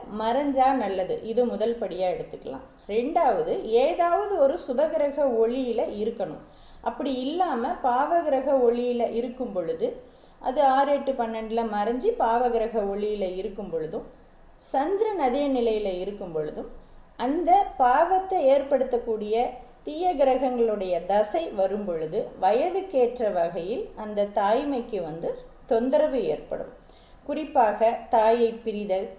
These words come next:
தாய்க்கு நோய் ஏற்படுதல், தாயை வஞ்சித்தல்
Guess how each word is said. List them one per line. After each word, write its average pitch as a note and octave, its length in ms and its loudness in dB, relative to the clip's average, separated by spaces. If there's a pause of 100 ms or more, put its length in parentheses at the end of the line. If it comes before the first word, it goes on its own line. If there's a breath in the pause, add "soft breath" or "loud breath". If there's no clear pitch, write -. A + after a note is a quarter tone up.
(120)
தாய்க்கு A3 500 2
நோய் G#3+ 380 -2
ஏற்படுதல், F3 600 -4 (420 loud breath)
தாயை B3+ 500 4
வஞ்சித்தல் G3+ 720 -4